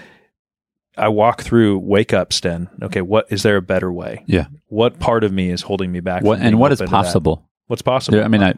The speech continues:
Speaker 2: you know, again, you, you're gonna learn through listening to the show how much I spend, how much time I spend on YouTube.
Speaker 1: <laughs>
Speaker 2: But I don't apologize for that. I'm proud of it. Uh, but there's a, there's a scene from a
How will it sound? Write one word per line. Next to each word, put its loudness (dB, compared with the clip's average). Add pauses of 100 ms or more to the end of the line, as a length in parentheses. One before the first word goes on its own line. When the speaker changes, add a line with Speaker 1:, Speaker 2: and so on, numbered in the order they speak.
(120)
Speaker 2:
you 0
know, -4
again, -2
you, -2
you're 2
gonna 2
learn 4
through 2
listening 2
to -2
the -6
show 2
how 2
much 0
I 0
spend, -4
how 0
much 2
time 0
I 0
spend 0
on 0
YouTube. 0 (540)
Speaker 1:
<laughs> -8
Speaker 2:
But 0
I 0
don't 2
apologize 2
for -4
that. -2
I'm -4
proud -2
of -6
it. -16 (300)
Uh, 4 (120)
but 2 (140)
there's 4
a, 4
there's 2
a -2
scene 2
from 2
a 2